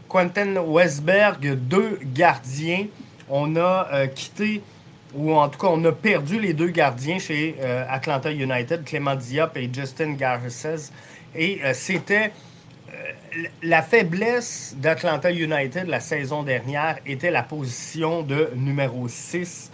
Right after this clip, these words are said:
était, euh, également la position de gardien de but. Donc,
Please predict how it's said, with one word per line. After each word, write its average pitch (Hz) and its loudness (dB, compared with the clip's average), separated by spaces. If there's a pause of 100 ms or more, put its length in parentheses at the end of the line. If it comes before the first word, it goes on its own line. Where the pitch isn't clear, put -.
(400)
était, 185 0
euh, 143 0
également 165 0 (1300)
la 147 2
position 160 -4
de 151 -6
gardien 123 -4
de 117 -4
but. 117 -8 (280)
Donc, 175 2